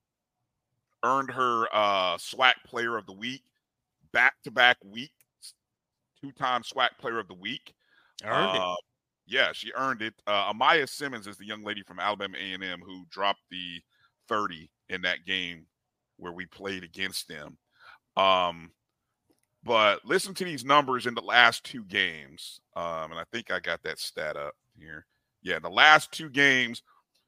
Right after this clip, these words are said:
Speaker 1: Ariana has averaged twenty-eight point five a game, six point five rebounds, shot eighty-six percent from the arc, three point five steals, and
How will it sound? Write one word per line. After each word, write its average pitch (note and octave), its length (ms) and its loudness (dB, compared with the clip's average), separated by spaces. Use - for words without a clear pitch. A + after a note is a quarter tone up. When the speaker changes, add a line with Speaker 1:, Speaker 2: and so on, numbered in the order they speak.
Speaker 1:
Ariana B2+ 580 4
has A2 520 0
averaged A#2 540 6
twenty-eight C#3 540 -4
point C3 280 -10
five A2+ 360 6
a G#2+ 40 -12
game, F#2+ 500 -2
six - 320 -8
point C#3+ 280 -6
five B2 320 6
rebounds, F#2+ 680 -2
shot A#2 380 2
eighty-six D#3+ 540 -6
percent C#3+ 500 -4
from A#2+ 180 -2
the G2 160 -14
arc, A#2+ 400 4
three E3+ 220 -4
point D#3 360 -4
five A#2 440 8
steals, G#2+ 920 -8
and A2 140 -6